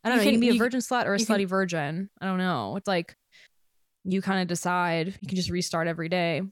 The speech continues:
Speaker 2: I feel like virgin slut and slutty virgin are the same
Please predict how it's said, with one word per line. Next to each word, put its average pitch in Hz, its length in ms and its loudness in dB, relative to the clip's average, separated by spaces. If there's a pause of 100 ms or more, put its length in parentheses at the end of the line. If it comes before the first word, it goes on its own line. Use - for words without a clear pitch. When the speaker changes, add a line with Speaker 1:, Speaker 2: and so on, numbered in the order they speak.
(280)
Speaker 2:
I 208 40 -12
feel 302 180 -2
like 302 100 2
virgin 233 380 2
slut 220 380 2
and 208 120 0
slutty 202 400 0
virgin 196 380 -2
are 185 180 0
the 185 160 -4
same 190 300 -8